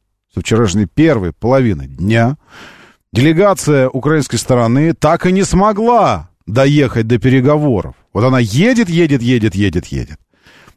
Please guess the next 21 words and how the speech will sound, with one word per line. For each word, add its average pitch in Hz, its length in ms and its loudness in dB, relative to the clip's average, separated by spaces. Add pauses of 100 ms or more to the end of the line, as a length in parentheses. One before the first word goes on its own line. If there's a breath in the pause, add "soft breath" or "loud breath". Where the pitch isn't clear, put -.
Едет, 185 540 0
едет, 165 320 0
едет, 107 300 -2
просто 139 320 -2
прям 151 280 0
как 147 220 -2
в - 100 -8
кино, 147 360 0
помните 156 480 -2
там, 76 220 -8
да? 120 220 -2
Вылетаем 156 600 0
шестого. 165 760 -2 (400 soft breath)
А 143 100 0
сегодня 151 300 0
какое? 113 460 -4 (200)
Одиннадцатое. 175 840 0 (500 soft breath)
Ну, 185 340 2 (220)
прилетели 143 540 2
уж, 143 200 0
наверное. 82 520 -8